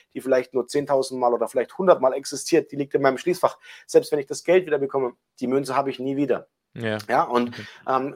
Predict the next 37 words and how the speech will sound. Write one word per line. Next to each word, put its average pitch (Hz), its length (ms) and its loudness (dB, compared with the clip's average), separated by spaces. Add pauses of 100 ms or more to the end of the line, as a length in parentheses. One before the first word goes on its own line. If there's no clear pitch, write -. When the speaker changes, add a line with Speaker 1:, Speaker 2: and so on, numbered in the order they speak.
(140)
Speaker 1:
je 135 160 2
nachdem, 160 320 2
wie 143 80 -2
sehr 151 160 2
man 147 160 -2
auch 143 160 -6
daran 143 320 2
hängt, 151 360 -6
würde 139 180 -6
ich - 140 -16
persönlich 127 520 -4
immer 143 200 -2
zu 135 140 -6
einem 113 300 -4 (400)
Tresor 190 600 2 (180)
oder 156 200 4
verschiedensten 196 600 -4
vielen 180 280 -4
kleinen 151 260 2
Steck-, 165 300 -2
Verstecken 147 380 0
sorgen. 151 480 0
Wenn 175 180 0
man 170 160 0
das 156 160 0
aber 147 240 -4
tut, 151 260 -8
dann 139 200 -4
zumindest 139 360 -4
so 139 120 0
weit 131 140 2
denken, 135 200 -6
dass 120 140 -6
es - 80 -18
auch 117 100 -6
eine 113 140 -8
kleine 120 360 -4